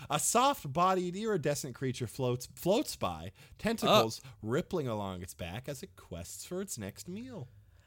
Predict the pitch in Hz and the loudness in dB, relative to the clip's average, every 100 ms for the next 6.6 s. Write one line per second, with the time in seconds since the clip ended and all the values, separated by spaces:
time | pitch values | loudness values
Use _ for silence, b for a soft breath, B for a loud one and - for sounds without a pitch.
0 | b 226 226 240 185 196 196 180 190 220 | b 2 6 8 6 2 0 4 6 6
1 | 233 254 226 165 180 190 202 - 170 170 | 6 4 4 6 8 8 4 4 4 4
2 | 147 147 147 123 143 143 156 139 120 120 | 4 6 6 4 2 2 2 2 0 0
3 | 127 139 156 170 175 - 170 139 127 113 | 0 2 2 4 2 4 8 8 8 4
4 | 151 143 - 156 151 147 143 147 156 151 | 4 4 4 6 6 6 6 6 6 6
5 | 143 175 135 131 - 165 170 185 190 120 | 6 4 2 0 0 0 0 0 -2 0
6 | 139 117 98 143 - 120 | 4 4 4 2 2 -2